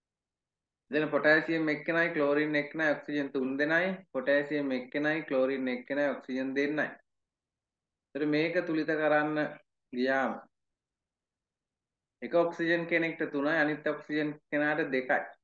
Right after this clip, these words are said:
ඒකට අපි කියවනේ ඔක්සිජන් එක්කෙනෙක් තුනයි, ඔක්සිජන් එක්කෙනෙක් දෙකයි. ඒකට දැන් මොකද කරන්නේ? අ, මේක තුලිත කරගන්න අපි එක්කෙනෙක්ට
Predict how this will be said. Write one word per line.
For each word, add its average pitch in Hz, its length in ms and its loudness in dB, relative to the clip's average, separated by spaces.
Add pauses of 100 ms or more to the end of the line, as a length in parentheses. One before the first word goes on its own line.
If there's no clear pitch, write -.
ඒකට 139 220 -2
අපි 131 260 -2
කියවනේ 143 500 -2 (1040)
ඔක්සිජන් 139 480 -2 (160)
එක්කෙනෙක් 135 520 -4
තුනයි, 151 360 0
ඔක්සිජන් 143 460 -2
එක්කෙනෙක් 147 400 -2
දෙකයි. 131 280 -4 (1080)
ඒකට 160 160 0
දැන් 156 200 4
මොකද 151 260 -2
කරන්නේ? 160 680 2
අ, 135 120 4 (360)
මේක 139 240 -4
තුලිත 147 280 0
කරගන්න 160 600 2 (1900)
අපි - 200 -6
එක්කෙනෙක්ට 151 540 -2